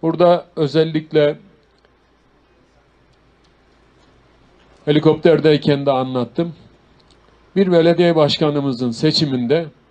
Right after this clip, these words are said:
Sayın Beyli'den çıktık. Tufan Beyli'ye doğru geleceğiz.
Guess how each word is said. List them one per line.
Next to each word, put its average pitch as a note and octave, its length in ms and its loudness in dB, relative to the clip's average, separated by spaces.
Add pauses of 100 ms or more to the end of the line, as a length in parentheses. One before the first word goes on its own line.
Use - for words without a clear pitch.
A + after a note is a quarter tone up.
(1000)
Sayın F3 320 2
Beyli'den C3+ 440 2
çıktık. - 460 -4 (640)
Tufan D#3+ 360 -2
Beyli'ye B2+ 400 0
doğru A#2 260 0
geleceğiz. D3+ 720 -2